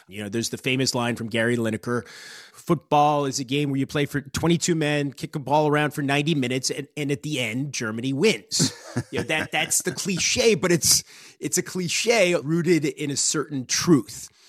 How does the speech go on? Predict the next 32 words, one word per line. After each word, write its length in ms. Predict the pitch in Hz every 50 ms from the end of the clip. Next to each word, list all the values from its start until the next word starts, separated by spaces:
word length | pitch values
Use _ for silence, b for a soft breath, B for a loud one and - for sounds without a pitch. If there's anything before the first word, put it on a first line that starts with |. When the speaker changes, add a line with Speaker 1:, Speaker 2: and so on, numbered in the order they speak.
| b b b
Speaker 1:
And 260 | 165 180 180 175 156
so 500 | - - 214 196 190 202 196 185 - - - - -
to 100 | - 202
lose 380 | 185 180 208 220 220 196 - -
to 200 | - - 208 185
Japan 640 | - - - - - 170 160 160 165 165 165 175 - b b b b b b b -
is 240 | 214 214 214 - 233
an 100 | 220 202
upset, 680 | 185 175 - - - - 170 151 165 208 214 - _ _ b b b b b b b _
but 260 | 139 123 165 160 165
again, 460 | 160 143 131 180 190 175 165 156 151
it 40 | 147
would 140 | 143 139 -
be 120 | - 156
a 40 | 156
much 320 | 170 175 - - 135 113
bigger 340 | - 214 202 - 160 156 147
upset 520 | 139 - - - - 139 120 117 113 - -
if 160 | 139 127 -
this 220 | 139 135 - -
were 60 | 127 113
the 100 | 113 107
knockout 380 | 101 92 - - 90 - -
stage. 420 | - - - - _ _ - - _ _ _ _ _ -
Speaker 2:
Let's 200 | 101 127 - -
think 120 | 156 143
about 140 | 131 135 131
a 20 |
game 180 | 117 127 131 131
involving 400 | 131 123 139 139 - 139 127 - -
England. 500 | 151 165 175 139 98 80 76 - - - B B B B B B B _ -
They 220 | 123 117 120 117